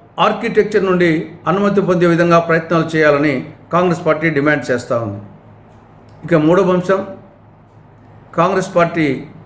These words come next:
పార్లమెంటరీ చైర్పర్సన్ త్యాగమూర్తి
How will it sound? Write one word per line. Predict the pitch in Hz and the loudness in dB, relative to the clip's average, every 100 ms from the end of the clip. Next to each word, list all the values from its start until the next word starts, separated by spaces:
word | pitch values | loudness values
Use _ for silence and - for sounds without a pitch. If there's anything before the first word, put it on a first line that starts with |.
| - - | -18 -2
పార్లమెంటరీ | 165 180 175 165 170 160 | 0 2 0 0 0 0
చైర్పర్సన్ | 165 160 - 156 170 170 - - - - - - - - - - | 0 0 0 -2 -2 -6 -8 -16 -18 -18 -16 -16 -16 -16 -8 0
త్యాగమూర్తి | 165 180 175 170 180 | 0 2 0 -4 -4